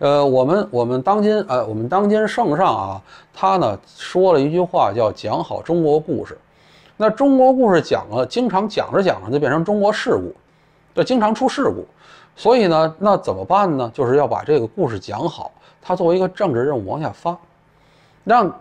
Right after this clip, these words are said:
各个地方都去把这个政治任务完成。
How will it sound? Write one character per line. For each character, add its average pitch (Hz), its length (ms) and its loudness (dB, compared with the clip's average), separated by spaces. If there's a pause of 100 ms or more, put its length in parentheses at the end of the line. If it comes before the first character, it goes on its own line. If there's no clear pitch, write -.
各 269 240 2
个 139 120 2
地 165 340 -2
方 92 260 -6 (160)
都 220 280 4
去 - 480 -6 (240)
把 - 280 -6
这 143 180 0
个 107 120 0
政 139 260 -2
治 120 80 0
任 143 200 0
务 90 120 -8
完 107 200 -6
成。 - 300 -10